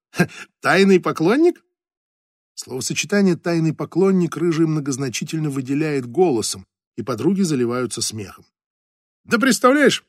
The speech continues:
сестра младшая зашла на мою страницу в соцсетях и поменяла дату рождения на свою. У неё сегодня Д Р, а он, ну, э, тайный поклонник, видимо, решил, что Д Р у меня, и оставил на подоконнике подарки". "Ну вот,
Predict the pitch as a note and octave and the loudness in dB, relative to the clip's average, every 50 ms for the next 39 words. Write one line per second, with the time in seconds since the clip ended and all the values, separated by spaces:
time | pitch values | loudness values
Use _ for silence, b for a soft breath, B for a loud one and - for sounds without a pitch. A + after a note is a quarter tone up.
0 | _ _ - - - B3 G3+ - A3 G#3 F3+ D3+ D#3+ D#3 D3 - - C3+ B2+ D#3+ | _ _ -6 -2 0 0 2 2 2 2 4 4 2 0 0 0 -2 0 0 0
1 | D3+ - G3 F3 E3 D#3 D#3+ D#3+ D3+ - - E3 E3+ G#3+ A3+ G3 - - - D3+ | 0 2 0 0 2 2 0 0 -2 0 0 0 0 0 0 -2 -4 -4 -2 -2
2 | - - - A#2+ - B2 G#2 - _ _ _ _ _ _ _ _ - - F#3+ F#3+ | -2 -2 -4 -6 -8 -10 -10 -12 _ _ _ _ _ _ _ _ -8 0 2 4
3 | G3 G#3 A3+ A#3 A3 F#3+ D#3 F#3 F#3+ - F3+ F3 D#3 C#3 E3+ G#3 G3 E3 C#3 B2+ | 4 6 6 4 4 4 4 2 2 2 2 2 2 2 2 2 2 2 0 0
4 | - C#3 C3 C#3 D#3+ D#3+ _ _ _ _ _ _ _ _ _ _ _ _ - - | -2 -2 -2 -2 -2 -4 _ _ _ _ _ _ _ _ _ _ _ _ 0 4
5 | F3+ A3+ D4 D#4+ D#4 D#4 A3 - G3+ F#3 F#3 E3+ D3 C#3 A#2+ D#3 F#3+ G3+ F#3 A#2+ | 6 6 8 8 6 6 4 4 4 4 4 4 2 0 2 2 2 2 2 0
6 | - _ _ _ _ _ _ - C3+ F3 G#3+ D4+ D#4+ C4 E3 B2+ - _ _ _ | -4 _ _ _ _ _ _ -4 0 0 2 2 4 2 0 0 -4 _ _ _
7 | _ _ _ _ _ _ _ - G#3 G#3 F3+ D3+ A#2+ A2 B2+ A2 - _ _ _ | _ _ _ _ _ _ _ -2 2 2 4 4 2 0 -2 -4 -6 _ _ _
8 | _ _ - A3+ G#3+ E3+ C3+ A#2+ A2 - F#3+ - - G#3 D#3+ A#2+ F2+ - _ _ | _ _ 0 2 2 2 2 0 -2 -2 -2 2 4 4 4 2 -2 -8 _ _
9 | _ _ _ _ _ _ _ _ - C#3+ F3 G#3+ B3 C#4+ C4+ - - D#4 C4+ - | _ _ _ _ _ _ _ _ -6 -2 0 2 4 4 4 4 4 4 4 4
10 | - A#3 G3+ E3+ E3+ D3 C#3 C#3 D#3 F#3 A3 B3+ C#4+ D#4 C4+ _ _ _ _ _ | 2 0 2 2 2 2 2 2 2 2 2 2 0 -2 -4 _ _ _ _ _
11 | _ _ _ _ _ _ _ _ _ _ _ _ - A2 A#2+ - - - G3 A#3 | _ _ _ _ _ _ _ _ _ _ _ _ -8 -6 -4 -2 0 2 4 6
12 | C4+ C#4 C#4 A3+ G3 E3 D#3+ - - D3 E3 G3 G3+ - - - C3 G#2 A#2+ D3+ | 6 6 6 6 4 0 -2 -2 -2 0 0 0 0 0 -2 -6 -6 -4 -6 -8
13 | - - - - _ _ _ _ _ _ _ _ _ _ _ _ _ _ _ - | -8 -10 -18 -20 _ _ _ _ _ _ _ _ _ _ _ _ _ _ _ 2
14 | - E3+ F#3+ G#3 G3+ G3 F3+ D#3 B2 G#2 - - - | 4 6 8 8 10 8 8 6 4 2 -4 -10 -20